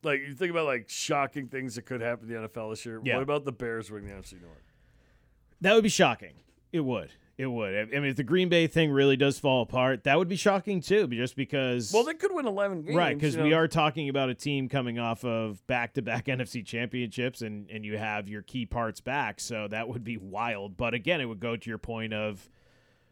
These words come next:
Speaker 1: But if they went,
Speaker 2: just
Speaker 1: like,
Speaker 2: the, the
Speaker 1: eleven
Speaker 2: locker
Speaker 1: and
Speaker 2: room issue.
Speaker 1: six, I mean, that would be a
Speaker 2: Eleven and six could
Speaker 1: significant
Speaker 2: open the
Speaker 1: slip
Speaker 2: door.
Speaker 1: from thirteen and three.
Speaker 2: That's
Speaker 1: You know, it's
Speaker 2: true.
Speaker 1: still pretty good, but you're not as good 'cause everyone fucking hates everybody.
Speaker 2: Yeah, and, like, Chicago just goes
Speaker 1: Devontae's
Speaker 2: on
Speaker 1: in
Speaker 2: a
Speaker 1: his
Speaker 2: tear.
Speaker 1: last year. Fucking Rodgers, new article every day about he's, how he's mad he still is. And,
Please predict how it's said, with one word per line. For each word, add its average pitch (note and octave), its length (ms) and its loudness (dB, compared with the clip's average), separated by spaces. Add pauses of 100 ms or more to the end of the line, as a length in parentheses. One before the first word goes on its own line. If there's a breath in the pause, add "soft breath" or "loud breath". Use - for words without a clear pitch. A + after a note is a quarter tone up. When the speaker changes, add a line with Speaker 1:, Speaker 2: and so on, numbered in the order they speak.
(120)
Speaker 1:
But D3+ 80 -6
if D3 40 -8
they F#3+ 80 0
went, A3+ 140 2
Speaker 2:
just G#3 60 2
Speaker 1:
like, G3 120 4
Speaker 2:
the, - 60 4
the - 60 4
Speaker 1:
eleven D#3+ 220 4
Speaker 2:
locker F#3+ 180 8
Speaker 1:
and D3+ 100 2
Speaker 2:
room A2+ 40 0
issue. G2 140 -4
Speaker 1:
six, F#3 380 -2
I D#3 60 0
mean, D3+ 120 -6
that E3 160 0
would A3+ 140 0
be D#3+ 80 0
a - 20 2
Speaker 2:
Eleven A3+ 160 4
and A#3+ 100 2
six F#3 260 6
could F3+ 100 6
Speaker 1:
significant F#3 260 4
Speaker 2:
open D3+ 80 -2
the C#3+ 80 2
Speaker 1:
slip E3 220 2
Speaker 2:
door. E3 160 0
Speaker 1:
from - 80 -6
thirteen D3+ 440 -4
and A#2+ 140 -8
three. D3+ 240 -6
Speaker 2:
That's D#3+ 300 0
Speaker 1:
You D3+ 80 0
know, E3+ 100 6
it's G#3 80 6
Speaker 2:
true. F3+ 80 2
Speaker 1:
still F3 160 2
pretty D#3+ 320 -6
good, D#3 380 2
but C#3 80 -2
you're C3+ 120 -4
not D3+ 200 0
as C3 120 -6
good D3 260 -4
'cause B2+ 260 -6
everyone C#3 240 -4
fucking C3 300 -8
hates D3 260 -6
everybody. G2 680 -12
Speaker 2:
Yeah, B2+ 260 0
and, A#2+ 100 -2
like, A#2 120 -4
Chicago B2 460 -2
just B2 100 0
goes D#3+ 220 4
Speaker 1:
Devontae's E3 280 2
Speaker 2:
on D#3 40 0
Speaker 1:
in D3+ 60 0
Speaker 2:
a C3+ 40 -4
Speaker 1:
his D#3 200 2
Speaker 2:
tear. C#3+ 100 -4
Speaker 1:
last D3+ 360 -2
year. D3 260 -2
Fucking C3 360 -6
Rodgers, C3+ 380 -2
new C3+ 180 -2
article C3+ 320 -2
every C3 160 -4
day B2+ 220 -6
about B2 240 -4
he's, A#2+ 220 -8
how A#2+ 160 -4
he's A#2 140 -10
mad A#2 260 -8
he A#2+ 60 -8
still A#2+ 300 -8
is. A#2+ 240 -6
And, A2 220 -12